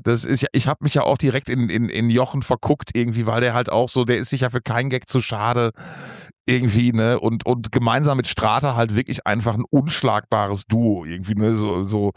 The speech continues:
äh, äh, Spontanverlosungen und so, es war wirklich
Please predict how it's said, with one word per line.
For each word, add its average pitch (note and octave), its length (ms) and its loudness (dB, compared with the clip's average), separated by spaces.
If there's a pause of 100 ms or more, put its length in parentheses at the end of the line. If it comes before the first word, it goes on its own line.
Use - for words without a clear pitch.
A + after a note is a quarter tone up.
(540)
äh, G2+ 40 4
äh, G2+ 440 2
Spontanverlosungen A#2 1300 0
und G#2+ 120 0
so, A2 120 2
es - 200 -10
war F#2+ 120 -18
wirklich G#2+ 340 -8